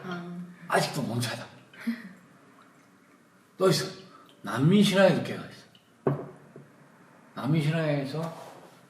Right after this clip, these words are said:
Speaker 2: 남미의 지배자였던 사람.
Speaker 1: 아니. 음.
Speaker 2: 틴찰라. 틴찰라를. 틴찰라는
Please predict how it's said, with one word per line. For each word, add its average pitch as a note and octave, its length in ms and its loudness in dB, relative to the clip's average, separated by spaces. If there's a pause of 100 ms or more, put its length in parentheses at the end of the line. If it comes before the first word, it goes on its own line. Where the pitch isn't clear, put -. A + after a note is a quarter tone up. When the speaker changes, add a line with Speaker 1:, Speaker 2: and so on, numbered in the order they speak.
(2500)
Speaker 2:
남미의 C#3+ 1120 0
지배자였던 C3 1300 0 (1000)
사람. F#2+ 220 -16 (240)
Speaker 1:
아니. G3 200 -10
음. - - -10 (260)
Speaker 2:
틴찰라. C#3+ 680 -2 (260)
틴찰라를. A2+ 840 -8 (220)
틴찰라는 C#3+ 680 -4